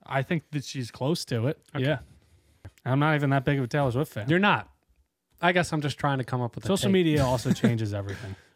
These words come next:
Speaker 2: Maybe not Dolly Parton. Maybe Elvis? You think she's Elvis?
Speaker 1: Oh, Elvis is up there,
Speaker 2: Elvis
Speaker 1: yeah.
Speaker 2: is up there?
Speaker 1: Elvis
Speaker 2: Taylor
Speaker 1: is
Speaker 2: Swift
Speaker 1: up
Speaker 2: is
Speaker 1: there.
Speaker 2: gonna be that big? We're not just gonna forget about her and she's gonna be old and
Speaker 1: I mean,
Speaker 2: washed?
Speaker 1: she's been around for, like, twenty years already,
Speaker 2: Yeah.
Speaker 1: or however long. How long should you wait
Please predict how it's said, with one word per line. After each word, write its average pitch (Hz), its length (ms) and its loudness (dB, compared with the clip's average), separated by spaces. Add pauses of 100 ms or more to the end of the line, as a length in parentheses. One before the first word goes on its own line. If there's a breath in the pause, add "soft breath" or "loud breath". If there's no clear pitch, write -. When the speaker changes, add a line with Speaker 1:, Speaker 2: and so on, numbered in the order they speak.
(120)
Speaker 2:
Maybe 180 200 -6
not 156 180 2
Dolly 143 200 4
Parton. 120 320 -2
Maybe 135 200 -2
Elvis? 151 480 -2
You 127 80 -4
think 120 140 -6
she's 127 160 -6
Elvis? 160 340 0
Speaker 1:
Oh, 151 120 2
Elvis 202 460 0
is 147 120 0
up 208 160 2
there, 120 160 0
Speaker 2:
Elvis 113 100 2
Speaker 1:
yeah. 208 200 4
Speaker 2:
is 139 100 -4
up 160 140 -4
there? 214 220 -2 (120)
Speaker 1:
Elvis 123 140 -10
Speaker 2:
Taylor 165 180 4
Speaker 1:
is 135 100 0
Speaker 2:
Swift 95 160 -2
Speaker 1:
up - 0 -
Speaker 2:
is - 40 -12
Speaker 1:
there. 123 100 -2
Speaker 2:
gonna 175 120 4
be 165 100 2
that 160 320 4
big? 175 360 0
We're 151 80 0
not 156 160 2
just - 120 -12
gonna 165 140 0
forget 147 260 -2
about 160 260 4
her 160 180 2
and 151 100 0
she's 127 140 -6
gonna 135 140 -2
be 135 100 0
old 151 240 2
and 139 100 0
Speaker 1:
I 131 40 2
mean, 139 80 4
Speaker 2:
washed? 151 140 4
Speaker 1:
she's 131 100 0
been 160 140 2
around 143 280 2
for, - 100 -6
like, 110 160 -2
twenty 110 300 -2
years 123 200 0
already, 110 420 -2 (280)
Speaker 2:
Yeah. - 180 -10
Speaker 1:
or 107 40 -6
however 113 340 -2
long. 104 240 -6 (1160 soft breath)
How 226 200 4
long 226 360 8
should 185 220 0
you 175 100 6
wait 143 360 2